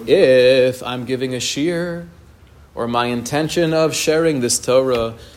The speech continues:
is for Acheinu Kol Beis Yisrael, even though I know it's very likely that other people are, are listening and, and gaining from it as well, maybe that's not a violation of Mosrin Divrei Torah Le'ovdei Kochavim.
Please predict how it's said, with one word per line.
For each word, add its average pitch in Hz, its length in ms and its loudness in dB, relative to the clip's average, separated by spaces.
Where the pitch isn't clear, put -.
is 113 240 -6
for 113 200 -4
Acheinu 139 480 -2
Kol 139 260 -4
Beis 120 320 -2
Yisrael, 104 600 -6
even 170 300 -2
though 135 180 4
I 120 120 2
know 117 540 -2
it's - 120 -12
very 113 300 -2
likely 110 640 -4
that 98 300 -8
other 117 220 -2
people 120 420 -4
are, 107 140 2
are 98 200 -2
listening 117 500 -2
and, 107 120 -6
and 107 200 -10
gaining 120 320 -2
from 113 280 -4
it 104 80 -4
as 101 160 -6
well, 123 440 -4
maybe 131 540 -4
that's 127 260 -6
not 123 140 -8
a 117 80 -8
violation 113 680 -8
of - 60 -12
Mosrin 117 760 -4
Divrei 104 380 -6
Torah 131 280 -4
Le'ovdei 107 440 -4
Kochavim. 113 480 -12